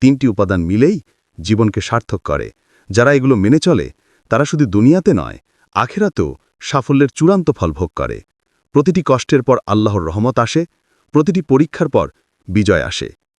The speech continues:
বন্ধু, এই ভিডিওর মূল বার্তা হল, হাল ছাড়বেন না, আল্লাহর উপর ভরসা রাখুন, ধৈর্য ধরুন, কারণ বিজয় একদম কাছেই। শেষ মুহূর্তের এই বিশ্বাসই তোমাকে জীবনের সবচেয়ে বড় বিজয়ের পথে নিয়ে যাবে।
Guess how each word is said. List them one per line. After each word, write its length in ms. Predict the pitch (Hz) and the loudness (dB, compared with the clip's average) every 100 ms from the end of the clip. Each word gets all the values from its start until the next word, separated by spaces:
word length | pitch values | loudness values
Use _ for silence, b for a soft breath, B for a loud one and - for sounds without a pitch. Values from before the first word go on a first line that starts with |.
| _ _ - | _ _ -6
বন্ধু, 360 | 87 92 143 185 - _ _ _ _ _ _ | -2 0 0 -2 -6 _ _ _ _ _ _
এই 180 | 135 151 | 2 4
ভিডিওর 360 | 120 135 170 | 2 4 2
মূল 220 | 127 120 151 | 4 0 2
বার্তা 280 | 165 - | 0 0
হল, 300 | 139 110 69 - _ _ _ _ | -2 -2 -4 -8 _ _ _ _
হাল 300 | - 127 185 | -4 0 0
ছাড়বেন 400 | - 156 127 110 | 0 -2 2 2
না, 280 | 73 50 - _ _ _ _ _ _ | 0 -6 -14 _ _ _ _ _ _
আল্লাহর 340 | 107 123 147 165 | -2 2 2 0
উপর 200 | 139 160 | 0 0
ভরসা 400 | 110 104 101 - | 0 -2 -2 -2
রাখুন, 420 | 135 110 - 62 - _ _ _ _ _ - | -2 -2 -6 -8 -12 _ _ _ _ _ -6
ধৈর্য 300 | 87 190 233 | 0 2 2
ধরুন, 400 | 98 82 62 60 _ _ _ _ | 0 -4 -6 -14 _ _ _ _
কারণ 240 | 123 135 | 0 2
বিজয় 300 | 101 117 139 143 - | 0 2 2 0 -2
একদম 500 | 147 151 139 190 190 | -2 0 0 0 0
কাছেই। 460 | 127 - 80 53 - _ _ _ _ _ _ | -2 -4 -8 -10 -16 _ _ _ _ _ _
শেষ 320 | - 151 147 | -2 0 0
মুহূর্তের 320 | 139 143 139 - | 0 2 2 0
এই 160 | 117 120 | 2 2
বিশ্বাসই 640 | 101 - - 160 85 62 - _ _ - | 0 -2 -4 -2 -4 -6 -16 _ _ 0
তোমাকে 260 | 117 123 | 0 0
জীবনের 300 | 104 110 117 | 0 0 0
সবচেয়ে 440 | 110 180 180 - 113 | 0 -2 0 0 2
বড় 140 | 107 | 2
বিজয়ের 340 | 95 101 110 | 2 2 2
পথে 280 | 95 95 - | 0 -4 -2
নিয়ে 160 | 87 71 | -4 -4
যাবে। 280 | 64 52 | -8 -10